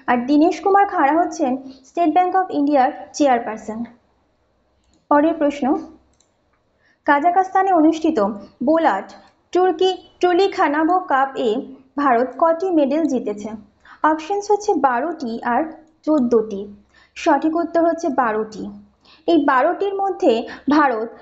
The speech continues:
একটি রূপা, ছয়টি সোনা ও পাঁচটি ব্রোঞ্জ পেয়েছে। আর মেডেল ট্যালিতে প্রথম স্থানে রয়েছে ইরান। ইরান পেয়েছে চোদ্দটি মেডেল। মঙ্গোলিয়ায় অনুষ্ঠিত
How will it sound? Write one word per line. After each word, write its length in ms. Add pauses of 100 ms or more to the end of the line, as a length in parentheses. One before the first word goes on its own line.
(100)
একটি 360
রূপা, 360 (280)
ছয়টি 440
সোনা 640
ও 100
পাঁচটি 540 (180)
ব্রোঞ্জ 320 (160)
পেয়েছে। 360 (580)
আর 120 (120)
মেডেল 360
ট্যালিতে 340 (120)
প্রথম 320
স্থানে 320
রয়েছে 300 (240)
ইরান। 340 (360)
ইরান 320
পেয়েছে 380 (320)
চোদ্দটি 460
মেডেল। 380 (3250)
মঙ্গোলিয়ায় 560
অনুষ্ঠিত 480